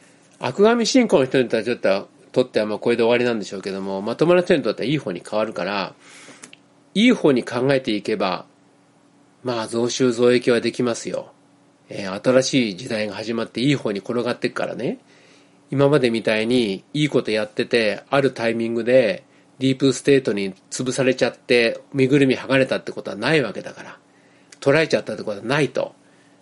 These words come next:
えー、弱いものでもちゃんと伸びていくってことになればさ、それはもうロシアが守ってくれると。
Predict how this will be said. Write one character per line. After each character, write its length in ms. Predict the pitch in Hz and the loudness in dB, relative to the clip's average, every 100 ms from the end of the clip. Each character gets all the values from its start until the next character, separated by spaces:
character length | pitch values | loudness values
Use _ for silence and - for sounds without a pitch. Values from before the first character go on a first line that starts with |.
| _ _ | _ _
え 440 | 120 117 107 101 101 | -8 -4 -4 -4 -8
ー、 60 | 131 | 2
弱 240 | 127 160 | 6 6
い 80 | 160 | 4
も 100 | 135 | 4
の 100 | 127 | 2
で 100 | 110 | 2
も 120 | 107 | -2
ち 100 | 104 | -2
ゃ 60 | 143 | -2
ん 60 | 143 | 0
と 100 | 123 | 2
伸 100 | 151 | 2
び 120 | 165 | 2
て 80 | 107 | 0
い 100 | 98 | -6
く 100 | 104 | -10
っ 40 | |
て 180 | - 110 | -12 -10
こ 120 | 110 | -8
と 120 | 123 | -8
に 80 | 101 | -6
な 120 | 120 | 0
れ 100 | 127 | 0
ば 140 | 98 92 | 0 -4
さ、 320 | - - - _ _ _ _ _ _ _ | -6 -10 -12 _ _ _ _ _ _ _
そ 140 | - 143 | -2 0
れ 60 | |
は 100 | 147 | 2
も 400 | 139 131 107 95 - - | 4 2 2 -4 -10 0
う 60 | |
ロ 80 | 143 | 2
シ 160 | - 120 | 4 0
ア 60 | |
が 80 | 104 | 0
守 180 | 110 131 | 0 0
っ 40 | |
て 100 | 135 | 0
く 120 | 107 90 | -6 -6
れ 60 | |
る 120 | 90 | -8
と。 160 | - | -12